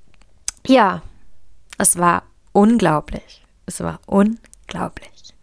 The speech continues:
<laughs> Das ist so, ähm,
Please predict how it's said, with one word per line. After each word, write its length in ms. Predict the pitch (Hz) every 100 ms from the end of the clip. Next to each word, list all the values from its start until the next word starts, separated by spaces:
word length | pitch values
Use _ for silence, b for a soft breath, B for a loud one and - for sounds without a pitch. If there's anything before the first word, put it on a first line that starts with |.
| -
<laughs> 380 | 285 277 202 214 - - - - B 359 B B B B B B 202 -
Das 200 | 220 214
ist 180 | 226 -
so, 320 | 214 220 208 -
ähm, 520 | 208 196 190 185